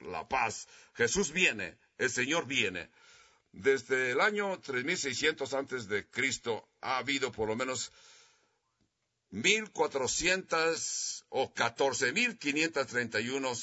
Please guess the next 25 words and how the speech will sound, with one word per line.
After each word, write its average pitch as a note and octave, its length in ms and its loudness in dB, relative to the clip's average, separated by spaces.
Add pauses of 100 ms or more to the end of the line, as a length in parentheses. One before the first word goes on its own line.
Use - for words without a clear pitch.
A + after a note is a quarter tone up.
guerras A2 560 -2 (200)
y A2 140 -4
solamente F3 500 2
doscientos D#3+ 460 0
noventa B2+ 340 -2
y G#2+ 40 -2
dos B2+ 400 -4 (200)
años C3+ 400 0
de F#2 120 0
paz - 640 -2
en G#2 120 -6
todo B2 180 -2
este A2+ 200 -4
periodo F2+ 360 -4
de F#2 120 -2
años. F2+ 340 -6 (460)
Esto C#3 380 0
quiere C#3+ 320 2
decir E3 440 0
que C#3+ 160 -2
tenemos B2 500 -4
dos D#3 240 2
punto D#3+ 380 -4
seis C#3+ 440 0
guerras C#3+ 540 2